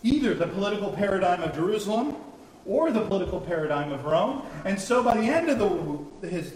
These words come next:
the final week of his mortal life, they're both willing to crush him and to kill him, 'cause he won't fall under their narrative. He refuses.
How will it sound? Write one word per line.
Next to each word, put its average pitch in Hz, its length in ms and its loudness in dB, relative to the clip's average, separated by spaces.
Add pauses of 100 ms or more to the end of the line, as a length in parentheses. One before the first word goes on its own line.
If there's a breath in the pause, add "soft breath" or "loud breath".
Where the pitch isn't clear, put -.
the 185 100 -8
final 175 300 2
week 160 160 -2
of 160 80 -4
his 139 140 -6
mortal 156 260 -2
life, 151 280 -2
they're 220 120 0
both 277 520 4 (220)
willing 226 640 2 (140)
to 202 80 -10
crush - 380 0
him - 100 -8 (200)
and 151 120 -10
to 247 80 -4
kill 285 320 2
him, 165 120 -4 (1300)
'cause 196 100 -4
he 247 100 4
won't 269 380 4
fall 240 240 6
under 226 240 0
their 220 220 0
narrative. 226 500 0 (600)
He 196 80 -8
refuses. 247 800 -2